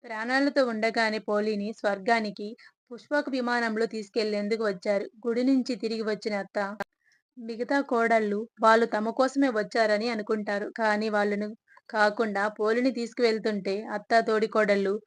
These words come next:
ఆమె కాళ్ళు పట్టుకొని వేలాడుతూ వెళ్లేందుకు ప్రయత్నించారు. కానీ వారి ప్రయత్నాలు ఫలించలేదు. కల్మషం లేని పోలికి మాత్రమే స్వర్గలోక ప్రాప్తి ఉందని చెప్పి దేవ-,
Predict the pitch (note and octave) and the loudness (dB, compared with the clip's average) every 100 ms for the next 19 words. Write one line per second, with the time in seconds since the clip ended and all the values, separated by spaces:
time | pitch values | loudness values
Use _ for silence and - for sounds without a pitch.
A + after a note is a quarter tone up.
0 | - - G#3+ G#3+ G#3+ G#3+ G#3+ A#3+ A3+ G#3 | -16 -10 -6 -4 0 4 6 6 4 4
1 | A3 A3 A3 G3+ G3+ A3 G#3 F#3+ G3+ G#3+ | 2 -2 0 2 4 4 2 -2 -4 -6
2 | A3 A3 - _ _ - C4 A#3 A#3+ A#3 | -8 -10 -12 _ _ -8 -4 2 4 4
3 | G#3+ A#3+ B3 A3+ G#3 A3 A3 G#3 G3+ G3 | 0 0 0 0 0 0 -2 0 0 -2
4 | - B3 A3 G#3+ A3 G#3+ G#3 G#3 G#3 G#3+ | -4 -2 0 0 0 2 0 0 0 0
5 | G#3+ A#3+ G3+ G#3 A#3 F#3 G3 G3 G3+ G3+ | -2 0 0 0 0 0 -2 -2 -2 -2
6 | F#3+ - _ _ - G3 A#3 C#4+ D#4 D4+ | -2 -4 _ _ -8 -4 0 2 4 4
7 | C4+ B3+ A#3+ A3+ A3 A3 G#3+ G3+ G3+ G#3+ | 6 4 2 0 0 0 0 0 0 -2
8 | G3 G#3 - F#3 F#3 A3+ A#3 A3+ F#3+ G#3 | -2 -6 -2 -4 0 0 2 2 0 0
9 | G3 A3 G3 G3 G3+ G3 G3 F#3 G3 G3 | 0 -2 -2 0 -2 -2 -4 -4 -4 -6
10 | - - _ _ G#3+ G#3+ B3 A#3 | -8 -20 _ _ -6 -2 0 0